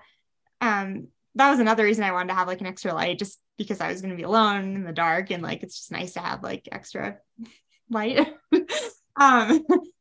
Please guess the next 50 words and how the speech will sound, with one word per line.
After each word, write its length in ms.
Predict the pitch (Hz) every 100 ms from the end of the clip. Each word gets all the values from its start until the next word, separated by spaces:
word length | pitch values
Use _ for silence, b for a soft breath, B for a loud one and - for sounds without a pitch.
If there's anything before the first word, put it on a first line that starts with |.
| _ _ _ _
and, 480 | 254 247 240 226 214
uh, 420 | 208 196 202 226 226 _ _ _ _
yeah, 300 | 233 190 170
so 240 | 220 254
that 340 | 240 254 247 -
was 220 | 254 247
also 320 | 208 220 233
challenging. 640 | 233 233 233 254 254 247 226
And 160 | 220
then 320 | 196 196 196 -
to 120 | 233
have, 220 | 202 185
like, 220 | 190 196 - 214 -
the 80 | 214
vision 380 | 190 185 190 196
problems 380 | 202 185 202 214
on 80 | 208
top 240 | 196 185
of 60 | 208
that 120 | 196
with 80 | 220
the 60 |
glasses. 500 | 220 165 196 269 320
And 80 | 269
then 140 | 262 247
I 60 |
was 100 | 247
like, 180 | 247 240 B -
"Well, 100 | 302
maybe 140 | 311
I'll 100 | 392
just 160 | 415 370
take 120 | 339
the 60 | 294
glasses 340 | 233 226 214
off. 200 | 196 185 190
Like, 180 | 180 -
maybe 200 | 196 185
I 40 |
can 140 | 196 196
see 160 | 190
better 260 | 185 170 175
without," 380 | 196 180 - -
but 120 | 214
my 140 | 220 208
vision 260 | 196 226
is 100 | 233
so 140 | 254 262
bad, 220 | 254 254
like, 200 | 214 -